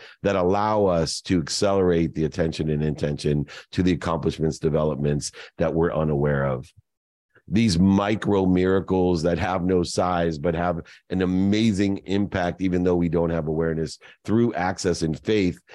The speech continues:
it allows those people who give to people, who help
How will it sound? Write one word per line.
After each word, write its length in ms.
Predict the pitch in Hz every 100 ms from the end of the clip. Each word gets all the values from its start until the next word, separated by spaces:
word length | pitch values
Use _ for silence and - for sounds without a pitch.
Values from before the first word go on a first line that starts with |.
| - _
it 120 | 120
allows 680 | 123 107 107 120 143 123 104 87
those 280 | 120 156
people 380 | - 123 110 101
who 280 | 90 90 82 - _ 76
give 420 | 78 131 151 117
to 380 | - 165 170 113
people, 480 | 90 82 73 98 127
who 200 | 117 107
help 360 | 107 120 -